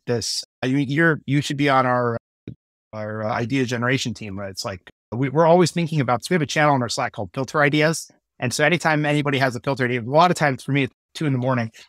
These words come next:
I come up with an idea, we post it there, and we, we're always talking about different ways to build filters for customers. And we get, we hear a lot from them. They have ideas that, that they have as well.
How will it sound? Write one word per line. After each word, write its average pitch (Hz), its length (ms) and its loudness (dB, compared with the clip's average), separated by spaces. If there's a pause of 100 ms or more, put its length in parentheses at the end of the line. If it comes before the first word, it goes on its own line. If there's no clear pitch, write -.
(120)
I 131 80 2
come 170 140 0
up 165 40 2
with 151 120 -2
an 151 40 2
idea, 139 340 2
we 123 100 -4
post 143 320 -2
it 147 100 -12
there, 123 260 0
and 117 80 -2
we, 120 240 -4
we're 135 140 0
always 135 280 0
talking 123 360 -4
about 113 300 -4
different 120 240 -8
ways 110 320 -10 (280)
to - 80 -6
build 127 260 0
filters 135 400 -4
for - 120 -12
customers. 120 560 -2
And 131 220 -4
we 156 100 -2
get, 180 160 4
we 180 120 0
hear 226 120 4
a 208 60 4
lot 127 200 -2
from 104 80 -10
them. 92 100 -10
They 117 100 -6
have 143 120 2
ideas 131 460 0
that, 117 160 -8 (140)
that 110 140 -8
they 123 140 -4
have 113 220 -6
as 98 120 -12
well. 127 280 2